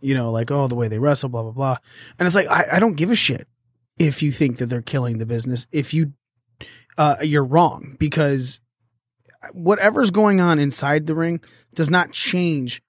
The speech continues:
what they've done outside of the ring. They have created a marketing structure for anybody to become very well off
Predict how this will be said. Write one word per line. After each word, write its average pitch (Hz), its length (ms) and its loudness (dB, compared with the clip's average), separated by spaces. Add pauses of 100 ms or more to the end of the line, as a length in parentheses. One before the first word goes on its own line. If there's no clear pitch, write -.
(100)
what 160 240 0
they've 147 180 -2
done 131 300 -6 (360)
outside 156 420 0
of 107 80 -10
the 95 80 -14
ring. 82 220 -16 (520)
They 185 260 4
have 185 220 4
created 180 580 2
a 139 60 2
marketing 147 800 0 (260)
structure 135 760 -2 (240)
for - 240 -4
anybody 156 640 2 (360)
to 151 400 0
become 151 800 -2 (680)
very 170 460 2
well 143 320 0
off 135 440 2